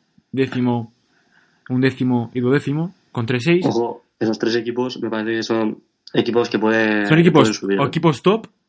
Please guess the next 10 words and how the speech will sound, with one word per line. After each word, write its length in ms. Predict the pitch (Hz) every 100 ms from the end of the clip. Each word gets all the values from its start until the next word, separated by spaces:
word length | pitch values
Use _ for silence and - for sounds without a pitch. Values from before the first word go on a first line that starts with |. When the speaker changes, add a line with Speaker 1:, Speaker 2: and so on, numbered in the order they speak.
| _
Speaker 1:
que 120 | 127
están 340 | - 143 117
en 80 | -
una 80 | 135
racha 200 | 151 151
bastante, 600 | 120 117 139 139 123 - _
pff, 200 | - - - _ _ _ _ _
bueno. 280 | 120 120 135 _
Speaker 2:
Sí, 160 | - -
por, 340 | 208 107 -